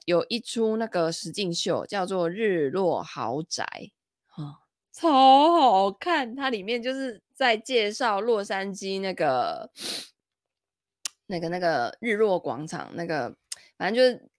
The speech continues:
嗯，比较靠近那个好莱坞啊，就是那，那，那一区有钱的那种，那种房子。哇，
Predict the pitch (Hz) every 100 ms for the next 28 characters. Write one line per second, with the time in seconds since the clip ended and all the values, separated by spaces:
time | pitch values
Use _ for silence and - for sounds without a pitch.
0 | - 175 165 156 151 151 151 175 _ _
1 | _ - 185 254 233 190 _ - 240 247
2 | 220 214 190 180 170 175 - 160 151 170
3 | 208 202 175 160 165 185 202 202 185 202
4 | - 214 208 - 208 208 160 147 147 -
5 | 135 143 147 180 175 104 _ _ _ _
6 | _ _ - 233 185 156 - 160 170 196
7 | 190 220 285